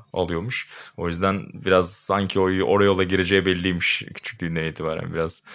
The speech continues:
baba üzerinden o futbol, e, bağlantısı var. Kapanış olarak da şunu söyleyeyim. Belgeselde biraz hani çok fazla konuyu harika işlemişler hakikaten. O yüzden biraz o kısım kısa kalmış gibi geldi bana.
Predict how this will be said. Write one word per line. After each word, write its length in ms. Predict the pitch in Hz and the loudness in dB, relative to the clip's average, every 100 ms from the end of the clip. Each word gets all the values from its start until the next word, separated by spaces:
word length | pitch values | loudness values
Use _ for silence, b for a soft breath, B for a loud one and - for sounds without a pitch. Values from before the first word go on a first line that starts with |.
| B B - | B B 2
baba 300 | 87 85 90 | 4 4 4
üzerinden 440 | 82 82 82 82 | 4 2 2 0
o 60 | 80 | -2
futbol, 440 | - _ 85 87 - - - - | -8 _ -2 -2 -6 -18 -12 -8
e, 320 | 85 80 85 | -6 -6 0
bağlantısı 540 | 85 85 85 - 120 | 2 2 -2 -4 -2
var. 180 | 127 147 B B - | -2 -4 B B -2
Kapanış 380 | 110 123 139 147 | 0 2 2 2
olarak 240 | 147 151 | 0 0
da 40 | |
şunu 220 | 131 127 147 | -2 -2 0
söyleyeyim. 420 | 123 90 85 - | 2 2 -2 -2
Belgeselde 760 | - 92 101 113 113 127 113 110 | 0 2 2 0 0 0 -4 -2
biraz 420 | 131 131 113 - | 0 -2 -4 -4
hani 240 | 95 87 | -4 -4
çok 200 | - 90 | -4 -2
fazla 320 | - 107 101 | 2 2 2
konuyu 320 | 98 101 104 98 | -2 0 2 2
harika 280 | 95 98 | 2 2
işlemişler 440 | 117 - 85 87 85 | 2 2 -2 -2 -2
hakikaten. 320 | 82 98 123 | -2 -2 0
O 80 | 110 | -2
yüzden 260 | 101 107 | 0 0
biraz 300 | 104 113 - - _ _ _ _ _ - | 4 2 0 -10 _ _ _ _ _ -6
o 120 | 120 | -4
kısım 320 | - 117 120 | -2 -2 -2
kısa 320 | 110 - 123 113 | -4 -2 0 2
kalmış 360 | 113 98 92 | 2 2 -2
gibi 180 | - 85 | -2 -2
geldi 280 | 82 82 82 | 0 0 -2
bana. 240 | 104 143 | -2 -4